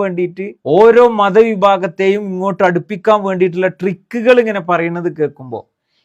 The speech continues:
ഇതിന് സാമ്പത്തികമായ കാര്യം എന്നല്ലാതെ എന്താണ് പറയുക? ഇതിനെതിരെ രംഗത്ത് വരെ എത്ര പണ്ഡിതന്മാർ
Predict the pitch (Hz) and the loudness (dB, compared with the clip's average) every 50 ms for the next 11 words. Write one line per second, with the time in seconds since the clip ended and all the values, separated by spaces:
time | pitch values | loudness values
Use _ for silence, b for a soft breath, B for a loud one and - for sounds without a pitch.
0 | - - 190 185 220 220 214 214 - 196 175 180 190 202 202 208 208 - - 208 | -10 -8 -4 -2 -2 -2 -2 -2 0 0 2 2 2 2 2 0 -2 -2 -2 -6
1 | 208 180 208 208 196 190 185 185 180 180 185 185 180 175 175 _ _ _ _ _ | -2 0 2 2 2 2 2 2 4 6 6 6 4 4 0 _ _ _ _ _
2 | - 160 160 170 180 185 185 196 185 175 175 170 170 170 165 160 160 156 160 160 | 0 2 2 2 2 2 2 0 0 -2 -4 -4 -4 -2 -2 -2 0 0 0 0
3 | 160 156 160 156 156 165 165 175 180 180 180 190 185 180 151 147 156 151 180 233 | 0 0 -2 -2 -2 -2 -2 -2 -2 2 2 2 2 0 -2 -4 -4 -4 -4 -4
4 | 240 302 302 294 277 233 214 220 208 190 175 175 170 170 170 175 180 156 - 185 | -4 -2 0 0 0 2 2 2 2 2 0 0 -2 -2 -4 -6 -6 -6 -2 0
5 | 180 175 170 165 175 214 214 _ _ - 240 233 214 220 - 165 156 160 160 156 | 0 2 2 0 0 -2 -4 _ _ 2 2 2 2 0 -2 -4 -4 -4 -6 -6
6 | 160 170 160 170 160 160 160 156 | -6 -6 -6 -6 -6 -6 -6 -4